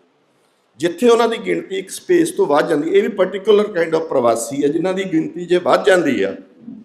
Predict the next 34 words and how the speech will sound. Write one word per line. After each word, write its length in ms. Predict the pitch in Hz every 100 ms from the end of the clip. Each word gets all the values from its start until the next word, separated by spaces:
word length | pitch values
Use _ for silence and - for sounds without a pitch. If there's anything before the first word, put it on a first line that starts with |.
| _ _ _ _ _
ਤਾਂ 140 | 165 185
ਉਹਨਾਂ 520 | 175 170 196 214 220
ਦੀਆਂ 200 | 214 202
ਉੱਥੋਂ 380 | 180 - 208 202
ਫੇਰ 500 | 196 175 180 190 180 - _ _ _
ਕ੍ਰਾਈਮ 520 | 175 160 175 185 185
ਦੀਆਂ 380 | 190 190 185 185
ਜਾਂ 120 | 190
ਉਸ 260 | 175 185 185
ਤਰੀਕੇ 420 | 175 160 - 165
ਦੀਆਂ 220 | 160 165
ਕਾਲਸ 400 | 160 139 139 143
ਵਧਣੀਆਂ 440 | 131 143 160 165
ਸ਼ੁਰੂ 260 | 147 151 143
ਹੋ 100 | 120
ਜਾਂਦੀਆਂ। 440 | 92 82 - _ _ _ _ _ _
ਸੋ 180 | - 185
ਜੇ 260 | 165 180 190
ਇਹ 300 | 196 202 202
ਗਿਣਤੀ 400 | 165 165 165 190
ਸਾਰੇ 420 | - 131 131 202
ਪੰਜਾਬ 480 | 208 190 175 165 156
'ਚ 60 |
ਵੱਧ 280 | 147 131 147
ਗਈ 260 | 147 139 - - - _ _
ਤਾਂ 140 | 151 160
ਉਹਦਾ 300 | 170 180 185
ਹਸ਼ਰ 480 | 135 131 170 160 - 160
ਉਂਝ 180 | 180 208
ਹੀ 180 | 214 196
ਹੋਊਗਾ। 340 | 151 127 131
ਆਪਾਂ 220 | 143 - 156
ਕੋਰਿਲੇਸ਼ਨ 800 | 156 151 151 160 151 165 165
ਜਾਂ 220 | 160 160